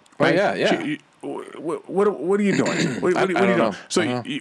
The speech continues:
Speaker 2: you, you're nothing without your personal chef, right?
Speaker 1: Yes.
Speaker 2: So you got the personal chef in there,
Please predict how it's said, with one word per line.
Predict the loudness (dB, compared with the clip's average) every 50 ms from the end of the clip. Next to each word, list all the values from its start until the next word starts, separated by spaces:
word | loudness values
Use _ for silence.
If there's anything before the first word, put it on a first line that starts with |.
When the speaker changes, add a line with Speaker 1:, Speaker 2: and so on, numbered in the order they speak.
| -10 -12
Speaker 2:
you, | -14 -10 -8 -8 -8 -8 -10 -12 -10 -2 2
you're | 2 4
nothing | 4 2 2 2 2
without | 2 2 2 0
your | 0
personal | -2 0 0 0 0 0 0
chef, | 0 0 -2 -2 -2 0
right? | 0 0 0 -2 -6 -14 -10 -4
Speaker 1:
Yes. | 0 0 2 2 0 0
Speaker 2:
So | 0 0 0
you | 2 2 0
got | 0 0
the | 0
personal | 0 -2 0 0 0 0
chef | 2 2 0 2
in | 2
there, | 2 0 0 -2